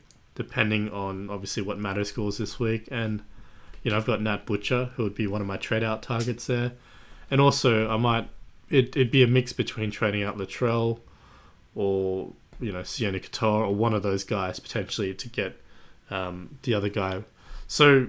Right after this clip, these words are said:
there is some uncertainty, but that's why I, I think I'm gonna have to nuff with my second trade rather than getting Stafford Toa.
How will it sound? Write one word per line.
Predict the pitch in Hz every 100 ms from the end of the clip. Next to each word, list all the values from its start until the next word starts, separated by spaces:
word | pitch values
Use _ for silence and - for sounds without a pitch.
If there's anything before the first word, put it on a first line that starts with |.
| - -
there | 151 165
is | 160 151
some | - 127
uncertainty, | 110 98 135 131 139 170 151
but | 127 104 -
that's | 120 -
why | 104 95
I, | 65 95 98 104
I | 101
think | 113 107
I'm | 104 101
gonna | 104 101
have | 104
to | 101
nuff | 95 101 113 - -
with | 127
my | 123
second | 113 131 127
trade | - 131 123
rather | 117 110
than | 107
getting | 104 101
Stafford | - 117 - 120
Toa. | - 107 107